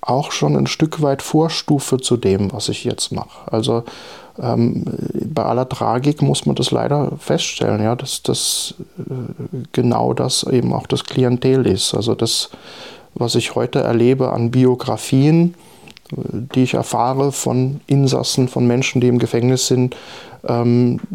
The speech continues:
das sind oft Biografien, die genau damit zu tun haben, mit, mit einer,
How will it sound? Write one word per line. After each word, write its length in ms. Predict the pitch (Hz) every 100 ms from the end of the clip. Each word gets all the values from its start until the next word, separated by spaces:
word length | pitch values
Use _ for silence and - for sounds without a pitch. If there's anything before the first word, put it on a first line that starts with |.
| - 170
das 160 | 131 -
sind 180 | 135 131
oft 240 | 156 -
Biografien, 720 | 151 135 131 - 135 139 135
die 240 | 135 131 131
genau 400 | - 120 113 120
damit 380 | 120 113 113 -
zu 120 | -
tun 300 | - 117 110
haben, 160 | 101
mit, 320 | 104 - - 117
mit 220 | 113 117
einer, 280 | 113 113